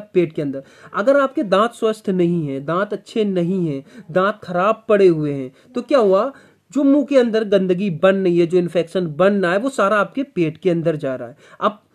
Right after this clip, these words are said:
पेट के अंदर जाने के बाद क्या होता है, लिवर इन्फेक्टेड, किडनी इन्फेक्टेड, आपकी आंत में परेशानी, खाना डाइजेस्ट नहीं होना,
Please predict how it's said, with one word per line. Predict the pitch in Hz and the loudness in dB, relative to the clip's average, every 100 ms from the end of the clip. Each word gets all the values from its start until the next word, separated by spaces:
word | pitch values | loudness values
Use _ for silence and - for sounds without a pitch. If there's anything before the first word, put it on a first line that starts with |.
| _ _ | _ _
पेट | 208 254 | 0 2
के | 285 | 2
अंदर | 262 262 | 4 4
जाने | 233 233 | 2 0
के | 233 | 0
बाद | 233 233 | -4 0
क्या | 220 | -2
होता | 208 | 0
है, | 196 | -4
लिवर | 156 156 196 | -2 -2 -2
इन्फेक्टेड, | 214 202 202 - 214 208 _ _ _ _ | -6 -8 -10 -6 -6 -6 _ _ _ _
किडनी | 175 170 214 | -2 0 -2
इन्फेक्टेड, | 202 202 196 208 208 202 - | 0 -4 -4 -4 -4 -10 -8
आपकी | 156 160 180 175 | -4 -4 -2 -2
आंत | 170 180 | 0 0
में | 208 202 | -2 0
परेशानी, | 208 202 202 196 208 - _ | 0 0 -2 -2 -6 -10 _
खाना | - 175 185 180 | -6 0 2 2
डाइजेस्ट | 156 160 180 208 - | 2 2 0 -2 -2
नहीं | 214 214 | 0 2
होना, | 202 202 202 | 2 2 0